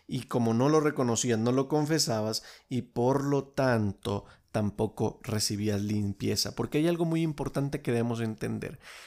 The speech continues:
Para poder ser limpiados, para poder ser, eh, lavados completamente, necesita haber confesión.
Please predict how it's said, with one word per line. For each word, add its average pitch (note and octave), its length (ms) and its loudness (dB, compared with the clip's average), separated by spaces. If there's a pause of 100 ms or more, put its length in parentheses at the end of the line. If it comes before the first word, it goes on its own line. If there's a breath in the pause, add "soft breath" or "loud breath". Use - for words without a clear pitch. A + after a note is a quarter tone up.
(120 loud breath)
Para A#2 260 2
poder B2+ 260 2
ser E3+ 320 0
limpiados, C#3 1120 -2 (560)
para A2 260 0
poder A#2+ 400 0
ser, D#3 600 0
eh, B2 260 -2
lavados A2+ 800 2
completamente, G#2+ 1080 -4 (1200 loud breath)
necesita A2 560 0
haber G2+ 280 0
confesión. G2 920 -2